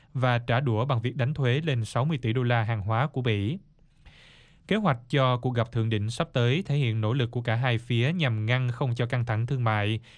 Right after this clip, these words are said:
gây tổn hại cho quan hệ hai nước, làm chao đảo thị trường toàn cầu. Quan hệ song phương Mỹ-Trung hiện cũng đang gặp nhiều vấn đề trên các lĩnh vực khác. Không chỉ đàm phán thương mại bị đình đốn, các cuộc trao đổi quân sự giữa hai siêu cường cũng gặp nhiều trở ngại,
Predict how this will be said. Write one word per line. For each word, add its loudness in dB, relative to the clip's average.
gây 2
tổn 0
hại 2
cho -2
quan -2
hệ -2
hai -2
nước, 0
làm 0
chao 2
đảo 0
thị -4
trường -2
toàn -2
cầu. 0
Quan 2
hệ 4
song 0
phương 0
Mỹ-Trung 0
hiện 0
cũng -4
đang 0
gặp -2
nhiều 2
vấn -2
đề 2
trên -2
các -2
lĩnh 0
vực -2
khác. 0
Không -4
chỉ 0
đàm 0
phán 0
thương -2
mại 0
bị -2
đình -2
đốn, 0
các 0
cuộc -2
trao 2
đổi 2
quân -2
sự 0
giữa 0
hai 0
siêu -4
cường 0
cũng -2
gặp 0
nhiều 2
trở 0
ngại, 0